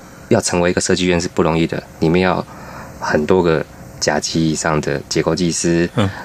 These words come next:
Speaker 1: 然后那个包括机电技师、
Speaker 2: 嗯。
Speaker 1: 建筑师等等这些，才能组成一个叫设计院。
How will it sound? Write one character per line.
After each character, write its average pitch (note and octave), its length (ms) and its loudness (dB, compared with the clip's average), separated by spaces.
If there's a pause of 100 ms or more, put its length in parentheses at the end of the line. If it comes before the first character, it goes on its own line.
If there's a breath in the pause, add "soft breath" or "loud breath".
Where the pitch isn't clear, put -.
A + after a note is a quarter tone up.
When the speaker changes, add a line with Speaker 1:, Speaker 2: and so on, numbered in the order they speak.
(300 loud breath)
Speaker 1:
然 D#2+ 140 0
后 D#2 520 0
那 E2+ 100 2
个 C#2+ 180 0 (460)
包 D#2+ 120 0
括 D#2 320 2
机 - 180 0
电 F2 180 4
技 F2 160 2
师、 E2+ 400 2
Speaker 2:
嗯。 G#2+ 100 0 (140)
Speaker 1:
建 F2+ 180 2
筑 D#2+ 140 2
师 E2+ 280 0
等 D#2+ 220 2
等 D2+ 280 0
这 - 100 -2
些， D#2+ 260 0 (540 loud breath)
才 - 140 0
能 F2 140 6
组 D#2 220 0
成 D2+ 280 -2
一 D2+ 40 -2
个 D2+ 120 0
叫 E2 180 2
设 - 160 -2
计 E2+ 180 0
院。 F2+ 160 2